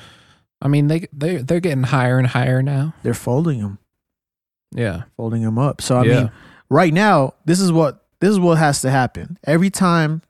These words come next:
Speaker 2: pull the tapes, Spurs organization. Every time, 'cause this is on Sp-, Spurs property, right? You would think.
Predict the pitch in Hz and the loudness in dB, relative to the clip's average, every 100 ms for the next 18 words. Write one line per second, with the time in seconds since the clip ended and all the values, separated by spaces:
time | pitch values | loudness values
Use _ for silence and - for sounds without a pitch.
0 | _ 196 208 208 - 160 - - - - | _ 2 2 2 2 0 -2 -14 -16 -14
1 | - 139 127 117 127 117 120 113 117 127 | -2 0 0 0 -4 -4 -4 -4 -4 -4
2 | 117 156 170 185 170 151 - - - - | -4 -4 0 2 2 0 -6 -20 -16 0
3 | 151 185 190 190 156 - 165 165 156 143 | 2 4 2 0 -2 -2 0 2 2 -2
4 | 135 - - _ _ - - - 165 143 | -6 -8 -8 _ _ -6 -6 0 2 2
5 | 120 120 117 - - _ _ _ _ _ | 0 -6 -10 -14 -18 _ _ _ _ _
6 | _ 151 165 - - - 113 135 123 117 | _ 2 2 0 -12 -10 -8 -8 -8 -12
7 | 104 135 139 - - | -8 -8 -8 -10 -20